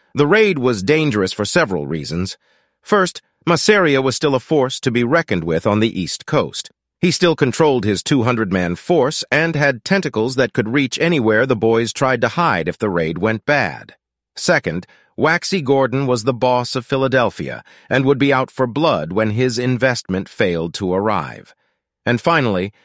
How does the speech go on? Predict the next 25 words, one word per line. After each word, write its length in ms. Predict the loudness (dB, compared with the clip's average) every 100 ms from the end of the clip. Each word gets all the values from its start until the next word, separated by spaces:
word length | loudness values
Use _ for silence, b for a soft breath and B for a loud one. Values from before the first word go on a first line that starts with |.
| _
the 100 | 0
Bugs 320 | 2 0 0
and 140 | 0 2
Meyer 320 | 2 0 0
gang 320 | -2 -2 -2
was 140 | -2
going 280 | 0 0 0
against 400 | 0 0 -2 -4
Arnold 380 | -2 -2 0 -2
Rothstein, 760 | -2 -2 -2 -6 -8 -8 -8 -12 B B
who 80 | 0
was 180 | 0 0
Gordon's 440 | 0 2 0 -2
Philadelphia's 680 | -2 -2 0 -2 -4 -8 -8
partner. 500 | -4 -4 -6 -16 -18 _ _ _ _ -4
Rothstein 580 | 0 0 -2 -2 0 0
had 140 | -2
forbidden 520 | -2 -2 -2 -2 -2
his 200 | -2 -2
minions 440 | -2 0 0 -2 -2
from 180 | -4 -4
stealing 420 | -2 -2 -2 -2
from 200 | -4 -4
one 120 | -4
another, 380 | -6 -6 -6